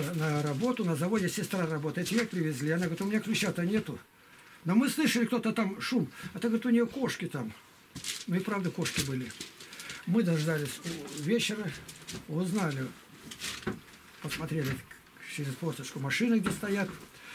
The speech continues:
То есть пришли арестовывать. Что ж делать-то?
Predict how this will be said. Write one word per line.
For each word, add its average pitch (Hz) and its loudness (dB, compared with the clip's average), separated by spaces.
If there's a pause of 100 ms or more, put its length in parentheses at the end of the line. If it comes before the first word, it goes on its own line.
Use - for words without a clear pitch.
(120)
То 160 -2
есть - -4 (100)
пришли 170 2
арестовывать. 135 -2 (440)
Что 240 2
ж 185 2
делать-то? 143 -2